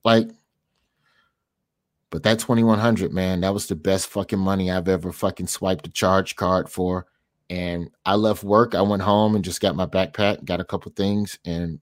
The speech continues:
fucking flew to Cleveland, saw the fucking Cubs clinch, walked out of Jacobs Field,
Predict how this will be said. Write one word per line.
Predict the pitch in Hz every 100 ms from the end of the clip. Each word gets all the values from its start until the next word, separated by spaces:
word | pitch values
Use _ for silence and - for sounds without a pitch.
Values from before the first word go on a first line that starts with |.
| _
fucking | - 92 104 98 95
flew | - 92 104
to | 107
Cleveland, | - 110 113 110 131 135 - _ _ _ _ _ _ _
saw | - - 95 101
the |
fucking | 113 117 110 110
Cubs | - 113 110 -
clinch, | - 104 117 151 - - - _ _ _ _ _
walked | - 87 113 113
out | 113 113
of | 95
Jacobs | 117 120 131 127
Field, | - 127 123 123 131 131